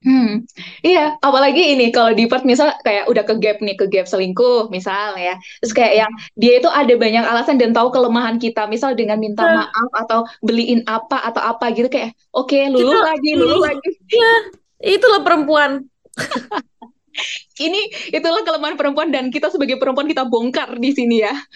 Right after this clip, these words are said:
Speaker 2: Iya.
Speaker 1: <laughs>
Speaker 2: Makanya
Speaker 1: Oke.
Speaker 2: lagu ini untuk menyadari kalian kalau udah disakitin, nggak usah
Speaker 1: Mm-mm.
Speaker 2: deh.
Speaker 1: Bener.
Speaker 2: Karena,
Speaker 1: Iya.
Speaker 2: mm, kalau udah sekalinya selingkuh kayak, kayaknya nggak akan ngulang lagi sih.
Speaker 1: Mm-mm. Iya, iya sih itu. Wah, itu sesuatu yang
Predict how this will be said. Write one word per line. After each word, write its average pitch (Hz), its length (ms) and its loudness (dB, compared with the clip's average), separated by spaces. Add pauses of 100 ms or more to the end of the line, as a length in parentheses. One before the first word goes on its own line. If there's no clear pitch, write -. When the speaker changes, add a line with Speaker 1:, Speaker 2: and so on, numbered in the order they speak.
(880)
Speaker 2:
Iya. 330 220 4 (580)
Speaker 1:
<laughs> - 1300 -6
Speaker 2:
Makanya 302 320 0
Speaker 1:
Oke. 381 80 4
Speaker 2:
lagu 330 160 2
ini 381 80 0
untuk 392 240 -4
menyadari 302 400 2
kalian 285 240 2
kalau 285 140 -6 (100)
udah 226 80 0
disakitin, - 580 -4 (140)
nggak 240 160 4
usah 262 240 0
Speaker 1:
Mm-mm. 240 80 2
Speaker 2:
deh. 247 100 -2 (220)
Speaker 1:
Bener. 262 260 -4 (380)
Speaker 2:
Karena, 285 220 -2 (180)
Speaker 1:
Iya. 320 320 -2
Speaker 2:
mm, 254 220 -6 (100)
kalau 254 160 0
udah 269 100 -2
sekalinya 269 600 -4
selingkuh 262 400 -4
kayak, 247 220 -2 (100)
kayaknya 262 240 -4
nggak 254 160 -2
akan 233 160 -2
ngulang 220 320 -2
lagi 226 320 -2
sih. 196 200 -8 (280)
Speaker 1:
Mm-mm. 240 880 2
Iya, 214 320 -2
iya 214 160 0
sih 220 240 0
itu. 226 160 2
Wah, 240 480 0
itu 247 160 0
sesuatu 254 400 -2
yang 247 160 0